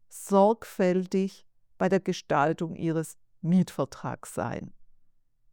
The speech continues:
Ich bin keine Anwältin für Mietrecht und natürlich beinhaltet dieser Podcast auch keine Rechtsberatung. Dennoch muss ein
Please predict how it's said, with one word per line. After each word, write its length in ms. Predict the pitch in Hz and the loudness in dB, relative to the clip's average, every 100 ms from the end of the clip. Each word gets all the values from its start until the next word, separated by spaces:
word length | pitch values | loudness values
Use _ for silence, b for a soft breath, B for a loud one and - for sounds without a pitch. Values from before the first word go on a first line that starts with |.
| _ _ _ _ _ _ b b b _ | _ _ _ _ _ _ b b b _
Ich 200 | 269 - | -4 -2
bin 180 | 277 277 | 0 0
keine 380 | - 269 302 - | 2 2 2 2
Anwältin 540 | 202 214 196 185 180 | 2 4 2 2 -2
für 140 | - 175 | 0 -2
Mietrecht 640 | 180 - - - - - _ _ - | -2 -2 -6 -6 -12 -20 _ _ 0
und 260 | 196 185 - | 2 2 -4
natürlich 720 | 165 170 - 208 202 202 196 | -2 -2 0 0 2 0 -2
beinhaltet 760 | - - 180 170 165 170 - - - | -2 0 0 0 0 -2 -6 -16 -6
dieser 260 | 175 185 | -2 -2
Podcast 720 | - - 165 - 160 151 - - | -2 -2 -2 -2 -4 -4 -6 -8
auch 200 | 151 - | -8 -4
keine 360 | 147 165 180 | -2 2 2
Rechtsberatung. 1200 | 156 143 - - - 147 151 113 - - - - _ _ _ _ _ _ _ _ _ _ - | 0 -4 -10 -18 -8 -8 -6 -10 -10 -10 -10 -12 _ _ _ _ _ _ _ _ _ _ 4
Dennoch 580 | 202 226 247 269 - _ _ _ _ | 6 6 2 0 -6 _ _ _ _
muss 320 | 202 214 - - | 2 2 2 -2
ein 340 | 165 165 156 | 0 0 -2